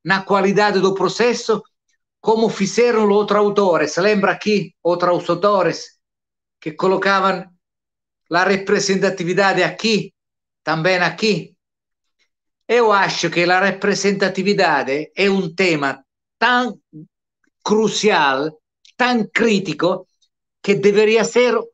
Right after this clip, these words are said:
um critério, uma dimensão para ser analisada com seus indicadores.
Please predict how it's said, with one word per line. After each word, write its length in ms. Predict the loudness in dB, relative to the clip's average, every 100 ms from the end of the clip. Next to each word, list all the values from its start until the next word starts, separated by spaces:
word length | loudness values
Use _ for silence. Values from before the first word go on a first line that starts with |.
| -2
um 220 | 0 0
critério, 680 | 0 -2 2 2 2 2 2
uma 340 | 2 2 2 2
dimensão 840 | 2 2 0 -2 0 0 -2 -8 _ _ _ _ _ -4
para 220 | -2 0
ser 280 | 0 0 0 -2
analisada 840 | -2 0 0 0 0 0 0 -2 -2
com 180 | -2 -2
seus 340 | 0 2 2
indicadores. 720 | 0 0 2 2 0 -6 -16